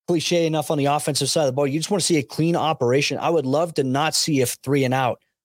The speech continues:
on the Broncos' first offensive series. I'm, I don't even care if, like, Nick Bosa and the <laughs> starters are playing at this point. Don't go three and out on your first one. Like, have a drive there. Look, if you,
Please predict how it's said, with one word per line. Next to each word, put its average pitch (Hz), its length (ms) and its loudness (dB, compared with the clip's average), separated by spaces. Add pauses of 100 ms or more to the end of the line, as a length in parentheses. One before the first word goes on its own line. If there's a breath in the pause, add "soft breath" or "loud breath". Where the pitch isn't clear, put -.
on 123 60 0
the 117 80 2
Broncos' 131 460 0
first - 300 -2
offensive 123 400 0
series. 135 300 2 (360 loud breath)
I'm, 175 160 0 (140)
I 180 100 0
don't 220 140 0
even 196 140 0
care 190 180 0
if, - 100 -2
like, 160 120 -2
Nick 170 220 -2
Bosa 156 520 0
and 147 160 0
the 123 60 -4
<laughs> - 0 -
starters 170 540 0
are 151 80 -2
playing 170 360 0
at 165 80 0
this 147 160 -2
point. 123 320 0 (460 soft breath)
Don't 208 220 2
go 208 160 0
three 208 320 0
and 175 100 0
out 208 180 0
on 165 100 0
your 147 100 0
first - 260 -2
one. 135 100 2
Like, 123 200 -2
have 214 320 0
a 208 60 2
drive 151 480 -2
there. 123 120 0
Look, 139 200 -2
if 156 100 -4
you, 220 200 2